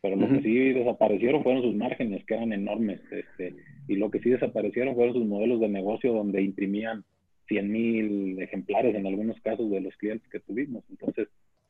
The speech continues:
Speaker 1: tal cual lo dices, tenían que convertirse en una plataforma de información y, y eso incluía definitivamente los medios tradicionales.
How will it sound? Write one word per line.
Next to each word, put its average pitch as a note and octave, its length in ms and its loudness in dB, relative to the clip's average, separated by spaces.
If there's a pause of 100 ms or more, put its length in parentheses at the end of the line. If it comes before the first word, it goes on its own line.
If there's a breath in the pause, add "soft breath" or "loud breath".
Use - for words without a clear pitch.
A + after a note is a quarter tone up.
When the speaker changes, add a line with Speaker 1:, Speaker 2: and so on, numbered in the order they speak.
Speaker 1:
tal G#2 180 0
cual B2 200 2
lo C3+ 80 4
dices, C3 360 2
tenían G#2+ 260 -6
que A2+ 120 -6
convertirse G#2+ 560 -4
en A2+ 100 -4
una B2 180 -6
plataforma A#2+ 800 -2 (480)
de G2 140 0
información G2+ 960 -2
y, F#2 440 -4 (440)
y G2 120 -4
eso - 140 -8
incluía G#2 680 2
definitivamente G2 720 -4
los F#2 120 -2
medios F#2 300 -6
tradicionales. F#2 640 -10